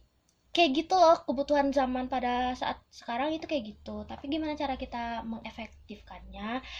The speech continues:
Ya, mungkin tahun sekarang kita lebih ngerangkul lagi tuh adek-, adek-adeknya. Kayak, kan iya nih, lima S misalnya nggak, nggak bisa kan, mungkin lewat kamera aja dia bisa lima S, tapi kan juga ntar mereka tetap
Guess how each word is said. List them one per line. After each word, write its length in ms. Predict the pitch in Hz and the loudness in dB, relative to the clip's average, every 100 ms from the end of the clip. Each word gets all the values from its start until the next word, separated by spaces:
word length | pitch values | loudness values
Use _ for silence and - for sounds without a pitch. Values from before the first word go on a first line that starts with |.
| - | -4
Ya, 100 | 254 233 | -2 -2
mungkin 320 | 247 370 392 | -2 -2 2
tahun 240 | 359 311 | 4 4
sekarang 560 | 285 - 196 190 220 262 | 2 -6 -8 -6 -6 -4
kita 160 | 294 330 | 4 6
lebih 240 | 311 330 | 6 4
ngerangkul 400 | 311 302 294 302 | 4 2 4 6
lagi 400 | 311 269 269 320 | 6 4 -2 0
tuh 160 | 320 294 | 2 2
adek-, 320 | 285 277 - - - | 2 0 -4 -20 -4
adek-adeknya. 720 | - 262 - 269 226 269 269 262 - - - | 2 4 4 4 2 2 2 0 -10 -20 -2
Kayak, 400 | 233 226 226 - - - - - | 2 4 4 2 -6 -20 -20 -2
kan 160 | - 285 | 4 6
iya 240 | 277 294 | 8 6
nih, 160 | 294 285 | 8 4
lima 240 | 277 254 | 4 4
S 240 | - 320 302 | 4 4 4
misalnya 280 | 269 254 302 | 4 6 6
nggak, 240 | 285 247 233 - 240 | 8 8 8 4 2
nggak 140 | 233 | 2
bisa 240 | 214 247 277 | 4 2 4
kan, 240 | 262 254 | 4 4
mungkin 320 | 247 254 320 359 - - | 2 0 0 0 -6 2
lewat 320 | 247 233 233 - - - | 8 8 8 2 -20 0
kamera 480 | 269 240 233 226 - | 2 4 4 4 4
aja 240 | 233 269 | 6 6
dia 240 | 285 269 277 | 6 6 6
bisa 160 | 294 | 4
lima 240 | 254 233 202 - | 0 0 -4 -4
S, 240 | 220 226 | -4 -4
tapi 160 | 254 294 | -6 0
kan 240 | 392 403 | 0 2
juga 240 | 330 302 | 4 6
ntar 320 | 269 247 277 339 | 4 2 2 2
mereka 320 | 320 320 392 | 2 0 -2
tetap 240 | 381 311 | 2 0